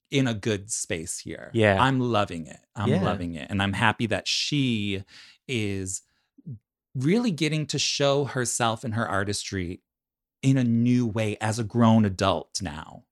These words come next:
Speaker 2: Yeah, and she's free from the Sony people breathing down her neck,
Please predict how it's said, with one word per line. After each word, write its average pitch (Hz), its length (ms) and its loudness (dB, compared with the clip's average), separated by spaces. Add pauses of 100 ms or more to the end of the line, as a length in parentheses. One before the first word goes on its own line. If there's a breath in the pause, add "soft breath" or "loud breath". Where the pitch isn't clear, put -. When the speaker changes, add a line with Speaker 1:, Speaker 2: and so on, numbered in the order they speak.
(320)
Speaker 2:
Yeah, 147 180 6
and 123 100 2
she's 135 180 2
free 151 440 10
from 107 640 4 (160)
the 117 60 0
Sony 107 460 4
people 95 440 2
breathing 101 340 2
down 92 200 0
her 92 100 -2
neck, 127 460 4